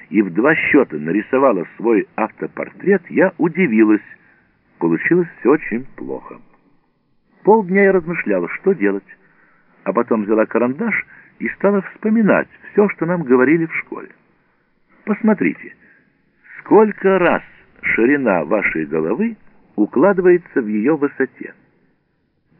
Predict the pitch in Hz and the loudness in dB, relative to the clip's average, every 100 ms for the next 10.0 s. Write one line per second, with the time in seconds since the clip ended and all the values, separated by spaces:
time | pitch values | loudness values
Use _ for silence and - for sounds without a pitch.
0 | - 104 120 - 160 156 156 - 196 226 | -4 -2 0 4 4 4 -2 -2 -2 -2
1 | - 73 - _ _ _ - 76 113 196 | -2 -6 -6 _ _ _ -18 0 4 4
2 | - 95 87 85 82 165 160 143 90 73 | 0 -8 -6 -4 -4 -4 -4 -4 -4 -8
3 | 69 - - _ _ _ _ _ - 240 | -12 -18 -20 _ _ _ _ _ -4 0
4 | 214 101 78 67 _ _ - 73 143 233 | 0 2 0 -2 _ _ -12 0 2 2
5 | 208 - - - 147 160 - 95 131 123 | 0 -8 -16 -4 0 0 0 -4 -2 -4
6 | 82 71 65 - 76 _ _ _ _ _ | -8 -10 -14 -18 -20 _ _ _ _ _
7 | _ _ - 175 190 - 131 170 147 95 | _ _ 0 0 0 -2 2 2 2 0
8 | 107 95 98 - 98 - 95 95 92 87 | 2 4 0 -2 -8 -4 -4 -4 -4 -8
9 | 85 - 80 73 104 165 - 80 85 156 | -14 -8 -8 0 0 0 -4 -6 -4 -4